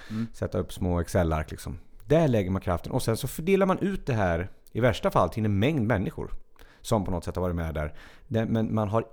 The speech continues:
Speaker 2: ingen samtal och ingen diskussion om det man alla nästan är helt överens om, fast man inte erkänner det, där, där vi kommer fallera. Och det är genomförandet.
Speaker 1: Ja, alla sitter inte på tåget,
Speaker 2: Nej,
Speaker 1: helt
Speaker 2: och,
Speaker 1: enkelt.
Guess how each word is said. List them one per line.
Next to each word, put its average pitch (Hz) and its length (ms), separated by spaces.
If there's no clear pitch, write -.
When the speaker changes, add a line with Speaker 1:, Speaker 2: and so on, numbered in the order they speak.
Speaker 2:
ingen 131 640
samtal 120 720
och 120 60
ingen 104 240
diskussion 117 640
om 90 240
det 92 320
man 110 260
alla 127 360
nästan 107 320
är 101 40
helt 87 300
överens 113 520
om, 82 200
fast - 160
man 87 100
inte 82 140
erkänner 110 280
det, 85 100
där, 98 360
där 98 220
vi 85 80
kommer 85 340
fallera. 117 540
Och 98 160
det 117 200
är 95 40
genomförandet. 92 840
Speaker 1:
Ja, - 60
alla 127 280
sitter 131 280
inte 123 140
på - 120
tåget, - 520
Speaker 2:
Nej, 160 180
Speaker 1:
helt 214 140
Speaker 2:
och, 139 140
Speaker 1:
enkelt. - 260